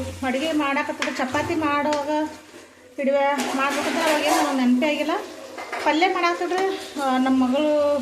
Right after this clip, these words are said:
ಪಲ್ಯ ಮಸ್ತ್ ಮಾಡ್ತಾಳೆ, ಅದು ಒಂದು ಇಡುವೆರ ಮಾಡ್ಬೇಕು ಅನ್ಕೊಂಡು ಬಂದೆ ನೋಡ್ರಿ. ಚಪಾತಿನ ಮಾಡಾಕತ್ತಿದ್ರಿ, ಅದನ್ನು ಮಾಡಲಿಲ್ಲ ಇಡುವೆ. ಆ, ಇನ್ನೊಂದು ಇಡುವೆದಾಗ ಆಕಿ ನಮ್ಮ ಮಗಳು ಚಪಾತಿ ಹೆಂಗೆ ಮಾಡ್ತಾಳೆ ಅಂತೇಳಿ ಅದು ಇಡುವೆ ಮಾಡ್ತೀನಿ ರೀ ನಾನು. ನೋಡ್ರಿ ಮಸ್ತ್ ಆಗ್ಯದ ಪಲ್ಯ.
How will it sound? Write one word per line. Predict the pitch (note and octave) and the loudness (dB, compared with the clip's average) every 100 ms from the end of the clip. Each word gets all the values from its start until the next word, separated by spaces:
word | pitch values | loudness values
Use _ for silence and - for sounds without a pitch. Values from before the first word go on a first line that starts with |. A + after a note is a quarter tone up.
| - | -2
ಪಲ್ಯ | A#3+ C4 C4+ C4 B3+ B3 | 0 4 4 4 4 4
ಮಸ್ತ್ | A#3+ A#3+ - B3+ | 2 0 -4 -2
ಮಾಡ್ತಾಳೆ, | B3 A#3+ B3 | -2 0 0
ಅದು | B3 | 0
ಒಂದು | A#3 A#3 | 0 -2
ಇಡುವೆರ | A3 A3 A#3+ C4+ | -2 -2 0 2
ಮಾಡ್ಬೇಕು | A#3+ A3+ A3+ A#3 | 2 0 -2 -4
ಅನ್ಕೊಂಡು | A#3+ B3+ D4 A#3+ E4+ F4 - - - - - A3+ | -4 -2 0 0 0 -4 -10 -12 -14 -16 -8 0
ಬಂದೆ | B3 B3 B3 | 4 6 6
ನೋಡ್ರಿ. | A#3 A#3 | 4 0
ಚಪಾತಿನ | - A#3 A#3 A#3 A#3+ | -4 -4 -2 0 0
ಮಾಡಾಕತ್ತಿದ್ರಿ, | A#3 A3 A#3 A3 A#3+ | 2 0 -2 -2 0
ಅದನ್ನು | G#3 A3 A3 B3 C#4 | 0 0 -2 0 4
ಮಾಡಲಿಲ್ಲ | A#3+ G#3 G3+ G#3 G#3+ G#3 | 4 4 0 0 -2 -2
ಇಡುವೆ. | G3+ A3+ F#4+ C5+ - - - - - - - | 0 -2 -2 -4 -4 -2 -2 -4 -6 -10 -8
ಆ, | A#3+ A3 G#3+ G#3+ - | -4 0 0 0 -2
ಇನ್ನೊಂದು | B3+ A#3 A#3+ A3+ | 0 2 2 0
ಇಡುವೆದಾಗ | A3+ A3+ | 0 0
ಆಕಿ | A3+ A#3+ A3+ A3 | 0 -2 -4 -2
ನಮ್ಮ | G#3+ G#3+ | -4 -4
ಮಗಳು | A3 | -4
ಚಪಾತಿ | A3+ - G#4 A#3+ | -4 -4 -4 -2
ಹೆಂಗೆ | A3 G#3+ | -4 -4
ಮಾಡ್ತಾಳೆ | G#3 G3+ G#3 G3+ | -6 -4 -4 -4
ಅಂತೇಳಿ | A#3 B3+ | -4 -2
ಅದು | G#3 | -2
ಇಡುವೆ | G3+ G3+ | 0 0
ಮಾಡ್ತೀನಿ | G3+ F#3+ F#3+ G3 | -2 -4 -6 -8
ರೀ | F#3+ | -6
ನಾನು. | G3 B3 G4 - - - - - - - - - - | -4 -2 -4 -6 -16 -20 -20 -20 -20 -20 -20 -14 -10
ನೋಡ್ರಿ | G#3 G#3 | -8 -8
ಮಸ್ತ್ | G#3+ G3 - - | -6 -8 -8 -6
ಆಗ್ಯದ | G#3 G#3 - | -4 -4 -4
ಪಲ್ಯ. | G3+ G#3 | -6 -4